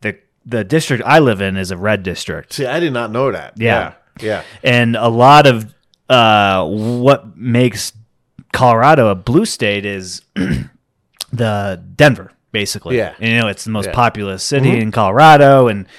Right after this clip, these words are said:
Speaker 1: so that's where all, you know, m-, most of the voters come, come from. Um, so, but outside of Col-, uh, Denver and, uh, Boulder, um, you know, it's very much like,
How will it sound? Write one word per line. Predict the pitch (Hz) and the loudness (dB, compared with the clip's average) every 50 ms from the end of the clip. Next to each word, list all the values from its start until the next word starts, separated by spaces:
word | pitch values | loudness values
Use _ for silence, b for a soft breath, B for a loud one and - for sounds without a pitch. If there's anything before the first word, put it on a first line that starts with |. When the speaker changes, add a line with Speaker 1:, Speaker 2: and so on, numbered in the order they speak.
| b b | b b
Speaker 1:
so | - 113 | -12 -10
that's | 107 101 - | -10 -8 -8
where | 101 98 95 | -6 -4 -4
all, | 95 95 92 90 - | -4 -4 -4 -6 -8
you | 101 104 | -8 -8
know, | 95 | -6
m-, | 90 90 87 90 - | -6 -8 -8 -10 -10
most | - 113 110 101 92 | -8 -6 -6 -6 -6
of | 92 | -8
the | 95 92 | -10 -4
voters | 92 113 123 123 117 110 | 0 0 0 0 0 -4
come, | - 120 117 113 110 104 - - | -4 -6 -6 -6 -8 -10 -12 -10
come | - 123 113 | -8 -8 -6
from. | 104 - 117 110 107 101 B B B B B B B B B B | -6 -6 -6 -6 -6 -8 B B B B B B B B B B
Um, | - 110 110 104 98 98 95 95 87 71 | -2 0 0 0 0 -2 -4 -8 -12 -12
so, | - - 120 | -10 -8 -8
but | 107 104 123 117 104 | -6 -4 -4 -4 -2
outside | - 120 113 80 - - 143 147 165 151 | -2 -4 -4 -4 -6 -2 0 0 0 0
of | 127 110 101 101 - _ _ _ _ _ | -2 -6 -8 -14 -20 _ _ _ _ _
Col-, | - 123 113 110 - | -8 -4 -4 -4 -2
uh, | 113 110 104 | -2 -4 -4
Denver | 98 95 104 95 95 92 87 90 87 90 90 92 | -4 -4 -6 -8 -8 -8 -8 -10 -10 -10 -10 -10
and, | 92 92 87 85 - - 90 | -12 -12 -12 -14 -14 -14 -14
uh, | 92 90 90 87 | -12 -10 -10 -10
Boulder, | 85 87 95 90 87 85 87 85 85 87 - | -10 -10 -10 -10 -10 -10 -10 -12 -12 -14 -14
um, | - 98 98 92 87 85 85 85 85 - - _ _ _ _ _ _ - - - | -10 -8 -8 -6 -6 -8 -10 -12 -16 -18 -20 _ _ _ _ _ _ -20 -14 -10
you | 101 | -10
know, | 95 85 82 - - | -8 -8 -10 -12 -12
it's | 98 - | -14 -12
very | - 110 117 113 107 101 | -6 -4 -2 -2 -2 -2
much | 101 104 95 85 80 - - - | -4 -6 -6 -8 -8 -10 -12 -14
like, | - 98 92 85 82 98 87 - - - | -12 -12 -10 -10 -10 -10 -10 -12 -16 -20